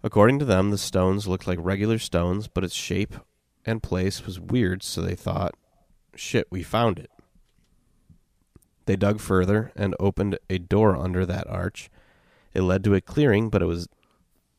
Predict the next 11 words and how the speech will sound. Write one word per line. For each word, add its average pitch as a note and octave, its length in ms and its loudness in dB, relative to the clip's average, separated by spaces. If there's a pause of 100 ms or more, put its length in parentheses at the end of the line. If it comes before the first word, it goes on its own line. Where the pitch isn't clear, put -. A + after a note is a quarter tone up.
(160)
dark G#2 240 0
as C3+ 140 0
hell. G2+ 360 -2 (240)
They G2 100 -2
had F#2 140 -2
small G#2 420 2
lanterns, G2+ 600 -2 (260)
but F#2 140 -6
these F#2+ 180 -6
two A2+ 160 -2
got G2+ 300 2